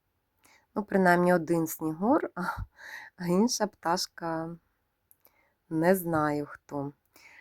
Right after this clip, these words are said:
Е, це цукорничка з сервізу Городницького фарфорового заводу, е, форми Веретьохіна Василя Григоровича. Форма була розроблена у п'ятдесятих роках. Про цей малюнок, на жаль,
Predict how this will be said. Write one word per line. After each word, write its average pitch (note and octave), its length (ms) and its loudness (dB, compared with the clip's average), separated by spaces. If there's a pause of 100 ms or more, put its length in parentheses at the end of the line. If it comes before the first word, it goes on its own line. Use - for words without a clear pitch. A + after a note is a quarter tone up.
(300)
Е, E3 300 2
це F4+ 200 4
цукорничка F#3+ 1160 0
з A3+ 480 4
сервізу F3+ 840 0
Городницького F3 760 -2
фарфорового D#3+ 840 -4
заводу, G3 760 0 (500)
е, D#3+ 260 8
форми C#4 680 6
Веретьохіна G#3 840 -2
Василя D#3+ 480 2
Григоровича. E3 920 -2
Форма C4 340 4
була F#3 320 6
розроблена C4 640 2 (260)
у C#4 60 -2
п'ятдесятих E3+ 800 -6
роках. - 420 -4 (540)
Про G#3 220 8
цей F3 320 -2
малюнок, C4+ 580 2
на B3 160 2
жаль, B3 380 4